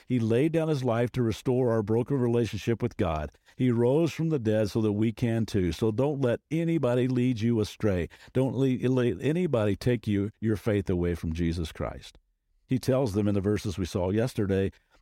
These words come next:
"Don't let anyone capture you with empty philosophies and high-sounding nonsense that come from human thinking and from the spiritual powers of this world rather than from Christ. He is enough." And then he tells them and us,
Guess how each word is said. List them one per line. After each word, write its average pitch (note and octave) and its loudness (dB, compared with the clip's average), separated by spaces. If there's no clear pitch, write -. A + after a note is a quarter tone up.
"Don't C#3 0
let A#2+ 2
anyone D#3+ 0
capture D#3+ -4
you D#3 2
with D3 0
empty C#3 0
philosophies A#2+ 0
and A2 0
high-sounding G2+ 0
nonsense E2+ -2
that A#2 -2
come C3+ 0
from G#2+ 0
human D#3+ 0
thinking G2+ 0
and G#2+ -2
from G#2 0
the F#2+ 0
spiritual D3 -2
powers A2+ 0
of G#2 0
this G#2 -2
world F#2 0
rather G2+ 2
than G2 0
from F2+ 0
Christ. D#2 -4
He A#2 0
is F#2+ 0
enough." D#2+ -4
And A#2+ -2
then E3 2
he F#3+ 0
tells B2 0
them G2+ 0
and C3 0
us, G#2+ -4